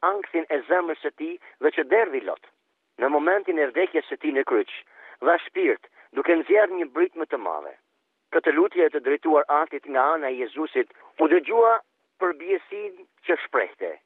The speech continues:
Jo që Ati ka ndërhyrë që t'i shmangte shëlbuesit të botës vuajtjen dhe vdekjen,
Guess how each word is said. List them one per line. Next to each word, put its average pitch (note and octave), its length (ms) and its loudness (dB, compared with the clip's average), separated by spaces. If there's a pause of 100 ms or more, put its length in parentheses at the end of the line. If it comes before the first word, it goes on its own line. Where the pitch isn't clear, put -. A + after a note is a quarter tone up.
(420)
Jo - 120 6
që - 180 2
Ati G#3 300 2
ka E3 160 -2
ndërhyrë D#3 400 0
që - 160 -10
t'i C3+ 100 -14
shmangte D3+ 520 -4
shëlbuesit C#3 640 -6
të B2+ 160 -2
botës B2 420 0
vuajtjen G#2+ 600 0
dhe G#2 100 -2
vdekjen, E2+ 420 -8